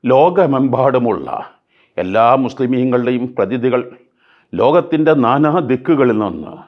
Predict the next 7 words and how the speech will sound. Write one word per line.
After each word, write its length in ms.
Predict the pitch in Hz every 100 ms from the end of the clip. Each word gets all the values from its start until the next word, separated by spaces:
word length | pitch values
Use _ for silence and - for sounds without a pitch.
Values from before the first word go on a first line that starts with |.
| _ _ _ _ 104
ലക്ഷങ്ങൾ 760 | 113 - - 127 123 127 - - _ _ _ -
ഒരേ 260 | 113 117
വേഷത്തിൽ, 640 | 127 120 123 123 - 131 - _ _ -
ഒരേ 260 | 127 123
സ്വഭാവത്തിൽ, 840 | 120 120 104 120 123 123 127 101 - _ _ _
ഒരേ 320 | 98 117 135 139
ശൈലിയിൽ, 640 | 135 113 135 117 127 -